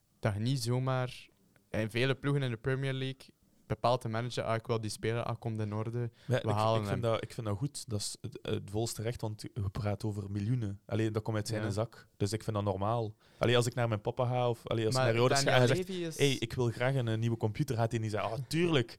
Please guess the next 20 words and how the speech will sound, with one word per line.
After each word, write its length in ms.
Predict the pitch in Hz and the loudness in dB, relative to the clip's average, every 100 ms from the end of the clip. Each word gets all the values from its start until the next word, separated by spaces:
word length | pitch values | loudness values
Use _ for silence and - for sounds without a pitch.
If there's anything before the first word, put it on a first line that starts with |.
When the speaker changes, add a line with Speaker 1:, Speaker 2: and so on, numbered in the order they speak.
| - - | -6 4
Speaker 2:
Ja, 200 | 131 139 | 6 6
hier 200 | 131 - | 2 0
koopt 200 | 147 135 | -2 0
een 120 | 127 | -2
Dienemark." 380 | 123 147 120 107 | -2 0 0 0
Gaat 140 | 110 | 0
hij 100 | 117 | -2
ook 60 | 120 | 0
wel 180 | 123 113 | 2 2
denken: 220 | 110 107 | 0 -4
van, 160 | 101 - - _ | -8 -10 -20 _
"Is 80 | 107 | -2
dat 80 | 95 | 2
wel 140 | 98 | 2
nodig?" 420 | 101 104 101 95 - - | 0 0 0 -4 -10 -6
Ga, 200 | - 107 | 2 2
ga, 360 | 104 110 113 107 | 4 4 4 2
ga 200 | 107 104 | 0 0
beginnen 280 | 104 104 | -2 -4
nadenken. 380 | 101 107 113 101 | -2 -2 -2 -6